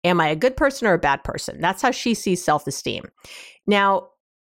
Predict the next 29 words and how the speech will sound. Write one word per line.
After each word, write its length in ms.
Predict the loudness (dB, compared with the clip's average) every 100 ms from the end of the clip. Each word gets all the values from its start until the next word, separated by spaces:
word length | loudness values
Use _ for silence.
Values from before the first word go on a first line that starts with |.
| _ -2
if 140 | 2
you 60 | 2
haven't 300 | 2 0 -2
listened 260 | -2 0
to 60 | 2
last 260 | 2 2
week's 160 | -4 -6
podcast 440 | -2 0 0 -2 -2
yet, 260 | -4 -4 -6
podcast 460 | -4 -2 -2 -4 -4
yet, 220 | -4 -2
right, 220 | -2 -2
which 160 | -2 -4
I 60 | -2
mentioned 540 | -2 -2 -4 -4 -8
where 160 | -2 -2
I 60 | 0
talk 240 | -2 0
about 240 | -2 -2
this, 220 | -2 -4 -2
and 140 | -2
I 60 | 0
don't 200 | 0 2
know 100 | 4
why 180 | 4 2
not, 300 | 4 4 4
it 80 |
was 160 | 4 4
awesome. 760 | 6 6 4 4 4 6 4